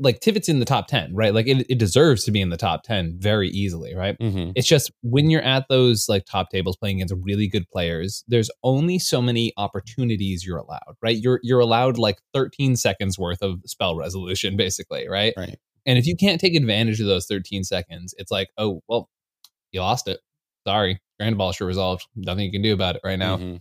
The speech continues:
Speaker 1: Uh, or the, the sixth counterspell fight happened and one of your opponents missequenced that counterspell fight and that's it. Sorry. And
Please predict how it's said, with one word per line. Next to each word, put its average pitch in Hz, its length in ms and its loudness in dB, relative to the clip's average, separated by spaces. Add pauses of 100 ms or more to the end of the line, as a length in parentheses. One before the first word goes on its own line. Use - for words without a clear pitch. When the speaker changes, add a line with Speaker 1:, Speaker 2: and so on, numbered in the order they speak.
(120)
Speaker 1:
Uh, 110 160 2
or 123 320 4
the, 110 300 -2
the 123 220 2
sixth - 320 2
counterspell 113 580 2 (280)
fight 104 240 2
happened 98 560 0
and 92 300 0
one 110 120 4
of 107 60 2
your 107 100 2
opponents 98 360 0
missequenced 104 480 0
that 92 180 -4
counterspell 90 340 -4
fight 87 320 -6
and 92 280 -6 (160)
that's 92 180 -2
it. 135 160 2 (240)
Sorry. 107 240 4 (100)
And - 100 -12